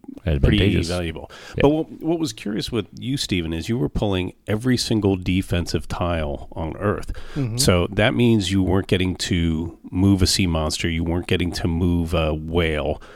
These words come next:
Speaker 1: And you're still sitting here with the four of 'em sitting in front of you. So
Speaker 3: Six.
Speaker 1: well,
Speaker 3: Well, four
Speaker 1: well
Speaker 3: defense and two movement that I would never have gotten to use.
Speaker 1: Right. So,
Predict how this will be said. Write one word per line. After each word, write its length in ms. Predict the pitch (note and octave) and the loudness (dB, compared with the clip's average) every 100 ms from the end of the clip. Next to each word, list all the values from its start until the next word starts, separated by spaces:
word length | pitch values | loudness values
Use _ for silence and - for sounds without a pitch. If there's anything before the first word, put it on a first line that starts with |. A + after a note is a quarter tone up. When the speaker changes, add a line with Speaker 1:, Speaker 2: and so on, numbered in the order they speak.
| - - - - | -20 -20 -12 -2
Speaker 1:
And 360 | F#2+ F2 F2+ - | 0 0 -2 0
you're 120 | G2+ | 2
still 180 | - G3+ | 2 2
sitting 240 | - - | 2 2
here 120 | G#2+ | 2
with 100 | F2+ | 2
the 80 | E2 | 0
four 180 | - A2+ | 2 2
of 60 | F#2+ | 2
'em 120 | E2 | 0
sitting 260 | - G2 F2 | 2 2 2
in 80 | |
front 220 | D#2 A2+ G#2+ | 0 -2 -2
of 60 | |
you. 60 | E2+ | -2
So 260 | D2 D3 F2+ | 0 0 -2
Speaker 3:
Six. 180 | - - _ _ _ - | -6 -14 _ _ _ 2
Speaker 1:
well, 240 | C#3 E3 | 6 6
Speaker 3:
Well, 80 | D3 | 6
four 120 | F3+ E3+ | 4 4
Speaker 1:
well 60 | |
Speaker 3:
defense 440 | D3+ C#3+ C#3+ C3 C3 | 2 0 0 -2 -4
and 140 | A#2+ | -2
two 240 | D3 B2+ | 0 2
movement 440 | B2 C3+ C3 A2+ G#2+ | 4 4 4 2 -2
that 100 | A2 | -2
I 60 | G2+ | -2
would 140 | G2+ | -4
never 200 | G#2 G2 | -6 -8
have 80 | A2+ | -10
gotten 220 | G2+ - - | -10 -12 -16
to 80 | D2 | -14
use. 300 | D#2 C#2 - | -12 -12 -10
Speaker 1:
Right. 460 | C3+ C3 G2 E2+ - | 2 4 4 2 -2
So, 460 | C3 A2 G#2 G2 | 0 0 -2 -6